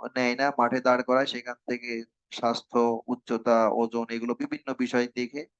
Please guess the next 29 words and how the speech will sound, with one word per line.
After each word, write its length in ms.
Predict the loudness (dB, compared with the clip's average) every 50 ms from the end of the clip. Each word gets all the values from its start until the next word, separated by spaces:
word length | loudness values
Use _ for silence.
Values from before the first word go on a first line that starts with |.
| _ _ _ _ 0
বাছাই 260 | 0 0 0 0 -4 -4
করে। 120 | -6 -10 -6 -8
ঠিক 100 | -8 -6 -2
তেমনি 280 | -2 0 0 0 -2 -2 -2 -2
আমরা 200 | 2 4 4 4 4 2 _ _ _ _ _ _ _ _ _ _ _ _ 0
অনেকগুলো 400 | 0 0 0 0 0 4 4 4 6 6
গরু 180 | 6 6 4 4 2 -2
থেকে 220 | -2 -2 -4 -4 -4 -6 -8 _ _ _ _ _ _ _ _ _ _ _ -2
যে 120 | 0 2 4
গরু 240 | 4 6 6 6 4 4 2 2
দিয়ে 200 | 0 2 2 0 0 -2 -4 -4
মর্যাদাকরণ 640 | -4 -2 -2 -2 2 2 2 2 4 2 0 0 -2 0
করে 160 | 0 2 2 2 0 2 2
লাভবান 360 | 2 4 4 4 4 2 2 2 2
হওয়া 160 | 2 2 4 2
যাবে, 180 | 0 0 0 -2 -4 -4
মাংস 200 | -8 -10 -8 -6 -6 -2
বৃদ্ধি 220 | -2 -2 -2 -2 0 2
করা 140 | 4 4 4 4
যাবে, 180 | 2 2 0 0 -2 -4 _ _ _ _ _ _ _ _ -6 -4
কিছু 140 | -2 -2 -2 0 2
বৈশিষ্ট্য 400 | 2 2 2 2 -2 0 0 0 2 2
দেখে 200 | 0 -2 0 -2 -2 -2
আমরা 200 | -4 0 2 0 0 0
নিব। 140 | -2 -6 -8 -8 -2
প্রথম 260 | -2 0 2 2 2 2 0 _ _ 0
বৈশিষ্ট্য 320 | 0 0 0 0 0 2 2 4
হলো 120 | 4 2 0 0
ষাঁড় 320 | 0 2 4 4 4 4